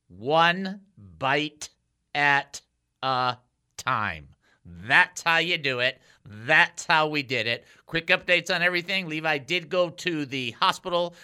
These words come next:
little dog hospital. They, uh, did, uh, x-rays and stuff like that. It looks like he will be doing better,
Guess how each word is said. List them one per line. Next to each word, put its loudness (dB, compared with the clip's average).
little -4
dog 2
hospital. -2
They, -4
uh, 0
did, -4
uh, -6
x-rays -2
and -10
stuff -2
like -6
that. 0
It -10
looks -2
like -2
he -10
will -8
be -8
doing -8
better, 0